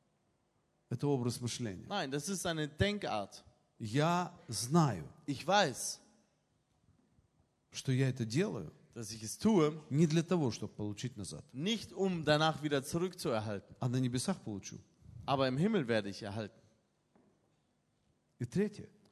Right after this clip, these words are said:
Speaker 2: Und das dritte
Speaker 1: в этом пункте.
Speaker 2: in diesem Punkt.
Speaker 1: Это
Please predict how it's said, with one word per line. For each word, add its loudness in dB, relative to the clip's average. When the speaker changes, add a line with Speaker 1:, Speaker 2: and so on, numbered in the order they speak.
Speaker 2:
Und -12
das -6
dritte 2
Speaker 1:
в -6
этом -4
пункте. -10
Speaker 2:
in -14
diesem -8
Punkt. -6
Speaker 1:
Это -2